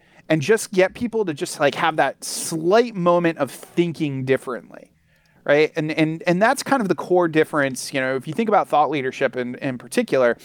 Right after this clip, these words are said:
that's the core difference between the thought leaders and, like, the thought follow the leaders, right? Um,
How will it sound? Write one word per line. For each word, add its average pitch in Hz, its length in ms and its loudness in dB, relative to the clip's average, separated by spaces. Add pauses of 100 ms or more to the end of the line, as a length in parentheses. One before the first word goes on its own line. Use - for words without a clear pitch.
(340)
that's 220 260 2
the 208 100 -2
core 175 240 -2
difference 151 400 0
between 139 240 -6
the 127 80 -2
thought 143 280 4
leaders 135 340 2
and, 127 140 -2
like, 120 160 -2
the 127 80 -4
thought - 280 2
follow 131 360 4
the 117 100 -10
leaders, - 480 -14
right? 131 280 2 (440)
Um, 139 440 4